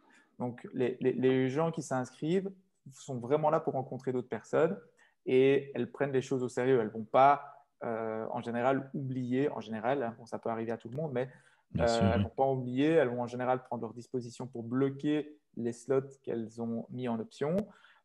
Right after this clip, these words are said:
Speaker 1: Euh, et d'ailleurs, on a une plateforme maintenant qui vous aide à ajouter, euh,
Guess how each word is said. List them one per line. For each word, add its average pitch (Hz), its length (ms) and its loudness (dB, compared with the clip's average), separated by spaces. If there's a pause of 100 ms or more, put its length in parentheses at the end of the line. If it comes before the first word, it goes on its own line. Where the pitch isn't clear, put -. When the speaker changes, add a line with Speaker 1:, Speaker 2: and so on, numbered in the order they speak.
Speaker 1:
Euh, 117 460 4
et - 80 -2
d'ailleurs, 127 260 2
on 117 60 -4
a 117 80 -2
une 110 80 -6
plateforme 123 380 -4
maintenant - 280 -8
qui 131 140 -10
vous 107 200 -6
aide 131 220 0
à 113 260 -4 (120)
ajouter, 123 720 -2 (320)
euh, 110 340 -4